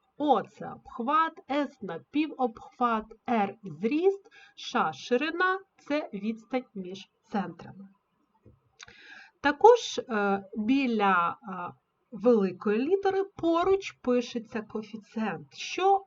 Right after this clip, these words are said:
позначає місце знімання розмірної ознаки.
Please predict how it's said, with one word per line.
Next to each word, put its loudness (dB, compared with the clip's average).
позначає 2
місце -4
знімання -4
розмірної -8
ознаки. -10